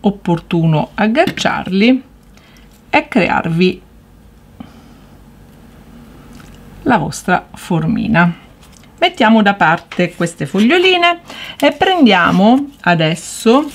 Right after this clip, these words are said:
una striscetta marrone di cui sfrangerò tutta la parte sommitale leggermente. Comincio ad avvolgere la parte che non ho sfrangiato e adesso chiudo.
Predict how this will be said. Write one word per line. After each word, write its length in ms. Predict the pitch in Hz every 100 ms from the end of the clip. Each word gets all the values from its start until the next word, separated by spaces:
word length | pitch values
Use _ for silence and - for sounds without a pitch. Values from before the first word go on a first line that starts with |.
| -
una 300 | 311 233 214
striscetta 1080 | - 330 339 - - 190 185 - - 175 -
marrone 920 | 240 180 175 - 156 151 151 202 254 - - - -
di 220 | - 294 359
cui 460 | 233 185 180 220
sfrangerò 1080 | 226 - - 220 233 247 311 214 165 175 240 254 - - - -
tutta 320 | 311 - 220
la 140 | 247
parte 640 | 269 175 175 - - 175 - -
sommitale 880 | - - 190 190 175 170 160 165 165
leggermente. 1080 | 165 160 160 156 160 156 156 151 - 156 - - - -
Comincio 400 | - 311 330 -
ad 80 | 208
avvolgere 840 | 240 214 175 175 180 190 202 202 -
la 240 | 214 233
parte 680 | 226 170 180 - - 175 175
che 320 | - 180 160 -
non 280 | 202 196 175
ho 80 | 165
sfrangiato 1080 | - - 170 170 165 156 147 - 165 170 - _ _ _ - - - - -
e 120 | 185
adesso 840 | 269 247 185 190 - - 185 - -
chiudo. 520 | 185 170 160 170